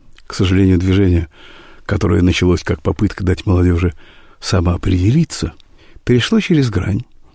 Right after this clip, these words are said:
и саперы стали выпрашивать или красть, или грабить, чтобы найти деньги, чтобы купить дизайнерскую одежду,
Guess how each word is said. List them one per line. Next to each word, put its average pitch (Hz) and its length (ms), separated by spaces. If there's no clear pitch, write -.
и 120 120
саперы 110 600
стали 190 280
выпрашивать 117 800
или 185 180
красть, - 460
или 110 180
грабить, 92 520
чтобы 87 300
найти 90 320
деньги, 127 500
чтобы - 280
купить 98 300
дизайнерскую 90 640
одежду, 90 360